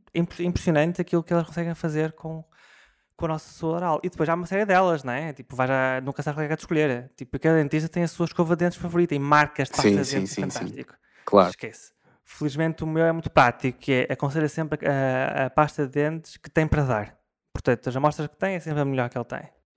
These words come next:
Speaker 2: Eu vou, assim, mudar ligeiramente,
Speaker 1: Avança, avança, avança,
Speaker 2: ligeiramente
Speaker 1: avança, avança.
Speaker 2: de tema, só ligeiramente. Porquê? Porque vou aqui lembrar um programa que havia na sic,
Speaker 1: Uhum.
Speaker 2: chamado, queres tentar adivinhar?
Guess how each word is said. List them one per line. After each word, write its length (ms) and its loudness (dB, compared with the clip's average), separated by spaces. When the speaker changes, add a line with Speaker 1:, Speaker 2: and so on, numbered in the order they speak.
Speaker 2:
Eu 160 2
vou, 840 2
assim, 220 -6
mudar 520 -2
ligeiramente, 640 -2
Speaker 1:
Avança, 280 -2
avança, 300 -4
avança, 200 -6
Speaker 2:
ligeiramente 480 0
Speaker 1:
avança, 120 -16
avança. 40 -20
Speaker 2:
de 60 -20
tema, 420 -14
só 180 -6
ligeiramente. 680 -6
Porquê? 320 2
Porque 400 -4
vou 300 4
aqui 560 -6
lembrar 440 4
um 100 0
programa 500 0
que 140 -8
havia 240 -6
na 100 -8
sic, 360 -8
Speaker 1:
Uhum. 240 -8
Speaker 2:
chamado, 460 -2
queres 140 -8
tentar 240 -4
adivinhar? 420 -6